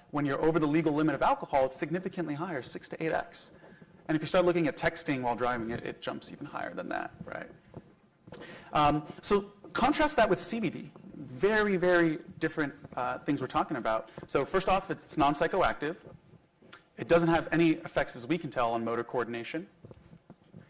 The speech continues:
Uh, no euphoria, and that's why we don't think that there's much of a dependency or addictive potential to C B D.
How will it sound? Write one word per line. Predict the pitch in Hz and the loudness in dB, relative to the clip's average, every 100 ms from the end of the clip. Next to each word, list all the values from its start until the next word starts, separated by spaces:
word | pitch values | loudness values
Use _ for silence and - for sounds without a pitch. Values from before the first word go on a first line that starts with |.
| - 147 | -6 0
Uh, | 143 143 | 2 4
no | 165 196 | 4 4
euphoria, | 202 190 - 143 147 | 2 -4 -2 -2 -2
and | 202 | -4
that's | 156 165 | -4 0
why | 151 147 - - - | -2 -2 -10 -14 -10
we | 135 | -6
don't | 143 135 | -4 -4
think | - 147 | -6 -6
that | 143 | -4
there's | 135 123 | -4 -4
much | 135 127 | -6 -8
of | 127 | -4
a | 120 | -4
dependency | 110 - - 139 131 - 135 | -4 -10 -8 -8 -6 -6 -6
or | 123 | -6
addictive | 127 - 127 | -6 -12 -14
potential | - 127 117 156 202 | -12 -10 -8 -8 -10
to | - | -14
C | - 123 | -12 -10
B | 117 | -10
D. | 123 | -12